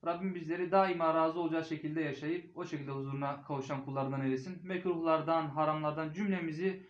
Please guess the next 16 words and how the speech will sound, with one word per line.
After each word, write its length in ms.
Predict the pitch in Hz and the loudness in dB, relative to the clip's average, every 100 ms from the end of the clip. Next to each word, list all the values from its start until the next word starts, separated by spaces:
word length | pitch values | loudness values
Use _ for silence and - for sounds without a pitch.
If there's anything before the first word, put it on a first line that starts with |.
| _ | _
uzak 240 | 147 160 156 | 0 0 2
eylesin. 540 | 131 127 135 123 - - _ | 0 0 -4 -8 -12 -20 _
Şimdi 200 | 202 190 | -4 -4
suri 440 | - 220 220 226 | -2 -2 0 2
cem, 320 | 180 185 170 156 | 2 0 0 0
cemi 340 | 196 196 185 | 2 4 2
takdim, 320 | 180 156 170 | 0 -2 -4
cemi 320 | 165 185 180 | 0 0 0
tehir 360 | - 160 165 165 | 2 0 0 -2
meselesine 460 | 160 156 151 151 160 | -2 -2 -4 -2 -2
gelecek 340 | 156 156 156 | 0 0 -2
olursak, 500 | 185 196 151 147 - _ _ _ _ _ - _ _ | -4 -2 2 2 0 _ _ _ _ _ -20 _ _
diyelim 240 | 208 202 202 | -2 0 0
ki 120 | 196 | -2
bir 140 | 214 | -2
kardeşimiz 720 | 196 175 156 147 180 190 - | 2 2 2 -2 -2 -2 -6